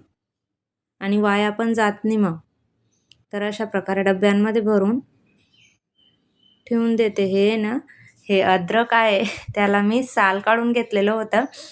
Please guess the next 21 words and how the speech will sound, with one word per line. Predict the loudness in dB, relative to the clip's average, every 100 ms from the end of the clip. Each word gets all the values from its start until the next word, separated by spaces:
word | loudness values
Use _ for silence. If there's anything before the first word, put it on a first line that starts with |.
| -20 -12
आणि | -6 -2 -2 -4 -8 _ _ -6
आपल्या | -6 -2 0 2 2 0
वेफर्सच्या, | 0 -4 0 0 0 -6 -6 -2 0 0
अ, |
किसणीने | -2 -4 -2 -2 0
बारीक | 2 2 0 -2
करून | -2 0 0
घेतलेलं | -2 0 2
होतं | 2 0 0
आणि | 0 0 -2 -4 _ _ _ _
वाळवून | -4 -2 0 -2
घेतलेलं | -2 -2 0 2
आहे. | 2 0 -2
जेव्हा | -2 -2 0
अद्रक | 0 0 -4 -2
महाग | -2 2 0
होतं | 0 -2 -4
ना, | -4 -4
तेव्हा | -2 0
मग | 0 -2
आपल्याला | -2 0 0 0